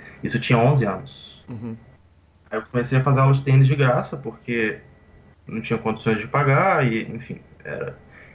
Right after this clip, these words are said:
Speaker 1: nessa época eu já começava, às vezes, a estourar uma corda de raquete ou outra. Quando você joga num nível decente,
Speaker 2: Uhum.
Speaker 1: você bate mais forte um pouco na bola, você estoura cordas. E cada corda que você estoura é uns quarenta reais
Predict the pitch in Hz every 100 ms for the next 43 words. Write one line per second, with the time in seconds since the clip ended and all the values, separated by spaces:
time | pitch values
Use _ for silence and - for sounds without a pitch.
0 | - - - 135 151 - 156 156 147 151
1 | 156 139 160 156 139 147 143 - 135 131
2 | 135 135 131 123 120 117 120 120 113 135
3 | 135 123 127 - 120 - - 117 120 120
4 | 110 113 113 107 98 - - - _ _
5 | - - 120 113 - 135 156 135 - -
6 | - - - - - 131 113 113 113 110
7 | - _ _ - 120 123 113 - 120 120
8 | 117 113 135 131 120 151 160 - 147 147
9 | 156 151 117 107 - 143 160 - 151 143
10 | 143 135 139 170 135 - - 139 135 -
11 | 117 135 131 113 107 110 113 - -